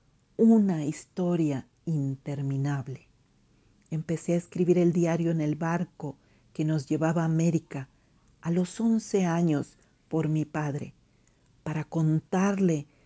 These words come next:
la historia de mi vida errante lejos de él. Traté de enviarle los volúmenes del diario por correo. Mi madre no me dejó.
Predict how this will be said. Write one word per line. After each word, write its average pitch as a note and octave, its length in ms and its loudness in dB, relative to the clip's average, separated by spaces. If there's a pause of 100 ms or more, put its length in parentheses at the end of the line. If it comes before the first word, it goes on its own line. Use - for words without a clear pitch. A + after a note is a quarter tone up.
(140)
la E3 180 4
historia F3+ 960 4
de E3 160 2
mi E3+ 140 4
vida G3 220 6
errante E3 600 0
lejos D#3 500 0
de D3 260 2
él. C#3 180 0 (600)
Traté F3 400 2
de A3+ 80 6
enviarle G#3 540 4
los F3+ 200 2
volúmenes F3+ 560 4
del D#3+ 200 2
diario E3+ 560 0 (300)
por E3 220 0
correo. D#3+ 500 2 (600)
Mi D#3+ 160 2
madre D3 500 2
no D3+ 180 0
me D3 120 0
dejó. C#3 400 -2